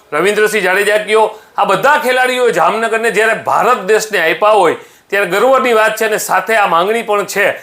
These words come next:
કે જે બ્રિજના રેમ્પો ઉતરા છે એ દરેક રેમ્પમાં ક્રિકેટરોનું નામ હોવું જોઈએ અને બ્રિજનું નામ જામ રણજીતસિંહજી નામકરણ થાય સોમવારે,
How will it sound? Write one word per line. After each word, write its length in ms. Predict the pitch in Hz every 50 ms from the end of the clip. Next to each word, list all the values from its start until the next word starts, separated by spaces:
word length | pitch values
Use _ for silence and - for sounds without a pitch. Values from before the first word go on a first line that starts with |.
| - - - _ -
કે 60 | 202
જે 180 | 170 175 220 233
બ્રિજના 460 | 208 226 240 262 208 269 269 269 254
રેમ્પો 440 | 226 226 233 240 233 247 240 233 226
ઉતરા 280 | 226 - 220 214 190
છે 160 | - 175 147 123 - - - _ _
એ 40 | -
દરેક 360 | 160 156 180 226 262 254 254
રેમ્પમાં 600 | 220 220 226 220 220 220 226 220 220 208 180 -
ક્રિકેટરોનું 640 | - 185 190 196 208 196 208 202 202 202 196 196 180
નામ 200 | 170 170 180 185
હોવું 220 | 196 202 208 220 190
જોઈએ 160 | 233 240 247
અને 160 | 240 220 208
બ્રિજનું 540 | 160 143 135 151 185 202 175 202 214 208 196
નામ 240 | 202 202 208 185 - - - - - _ _ - -
જામ 340 | 175 180 233 262 233 202
રણજીતસિંહજી 1200 | 202 202 190 180 220 214 - - - 214 226 214 160 139 151 131 135 135 165 190 196 185 160 - - - - - _ _ _ _ _ _ _ -
નામકરણ 540 | 156 151 160 170 185 202 190 208 208 214 208
થાય 340 | 175 - 180 240 262 240 214
સોમવારે, 760 | - - 196 208 226 226 233 226 226 214 202 180 160 - -